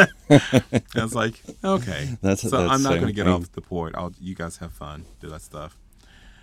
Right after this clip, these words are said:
Speaker 2: But, um, I
Speaker 1: So
Speaker 2: had to grow up real quick.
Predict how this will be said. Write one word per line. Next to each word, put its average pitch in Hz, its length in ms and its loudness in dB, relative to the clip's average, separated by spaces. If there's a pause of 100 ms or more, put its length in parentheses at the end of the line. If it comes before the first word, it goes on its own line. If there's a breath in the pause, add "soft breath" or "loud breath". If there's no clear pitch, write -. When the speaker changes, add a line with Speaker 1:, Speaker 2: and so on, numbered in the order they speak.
(180 soft breath)
Speaker 2:
But, 101 180 -2
um, 87 340 -6
I 113 80 0
Speaker 1:
So 131 100 6
Speaker 2:
had 120 100 -2
to - 180 -18
grow 110 240 -4
up 98 100 -6
real 90 240 -4
quick. - 400 -12